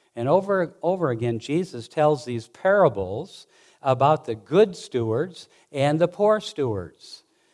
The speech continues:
And the, and so what we do today isn't being wasted.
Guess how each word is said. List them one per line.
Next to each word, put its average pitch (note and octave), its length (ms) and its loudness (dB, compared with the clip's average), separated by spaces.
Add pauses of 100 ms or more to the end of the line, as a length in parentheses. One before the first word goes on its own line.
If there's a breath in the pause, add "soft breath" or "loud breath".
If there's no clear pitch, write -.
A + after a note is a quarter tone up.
(160)
And C3+ 300 0
the, C#3 180 2
and B2+ 340 -4 (140)
so C#3 200 -2
what F3 240 6
we A3 160 -2
do G#3+ 180 -2
today G3 640 0 (720)
isn't G3 380 0
being D#3 340 2
wasted. C#3+ 520 -4